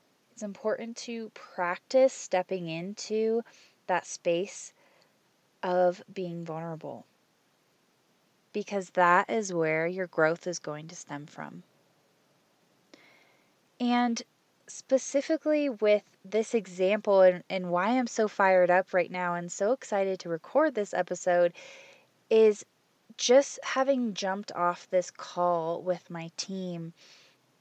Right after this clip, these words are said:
I actually, um, was able to invite someone else, another powerhouse woman who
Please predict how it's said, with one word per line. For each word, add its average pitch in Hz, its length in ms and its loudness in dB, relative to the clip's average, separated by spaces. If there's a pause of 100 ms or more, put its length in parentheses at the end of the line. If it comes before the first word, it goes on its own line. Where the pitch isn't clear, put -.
(500)
I 240 180 0
actually, 302 680 -2 (400)
um, 196 380 -8 (220)
was 220 300 0
able 240 360 2
to 208 500 -4
invite 196 880 -4 (340)
someone 226 460 -6
else, 214 320 -2
another 202 680 -2
powerhouse 214 1200 -2
woman 180 520 -2 (640)
who 226 440 0